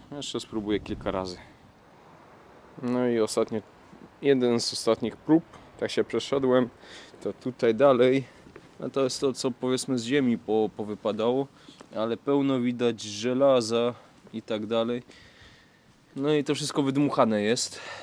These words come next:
z grzejnika. Widać tutaj na przykład ten duży kawałek. To wszystko powydmuchanowało z grzejnika, więc ten sposób opatentowany daje radę. Okej. Czyli teraz troszeczkę już inaczej, bo wiemy, że raczej go nie rozerwie.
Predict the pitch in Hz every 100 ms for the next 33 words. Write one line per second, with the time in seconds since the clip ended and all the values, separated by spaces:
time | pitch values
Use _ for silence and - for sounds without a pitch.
0 | - - 113 110 107 104 123 127 127 123
1 | 107 104 - 117 - 107 107 101 - 92
2 | - 98 107 98 101 104 98 98 110 -
3 | - - - - - - 113 - - 113
4 | 113 110 117 104 120 117 110 110 107 113
5 | 110 107 107 101 107 104 98 110 107 104
6 | 107 95 95 - - - - - - -
7 | 131 131 - 139 139 - 120 117 - 123
8 | 123 127 143 143 120 113 120 110 98 90
9 | 90 - - - - - 104 - 101 90
10 | - - - - - - - - - 131
11 | - 143 131 127 - - - 139 156 131
12 | 139 123 139 147 - 139 120 123 120 131
13 | 131 127 113 117 120 120 120 123 131 120
14 | 120 117 113 156 120 120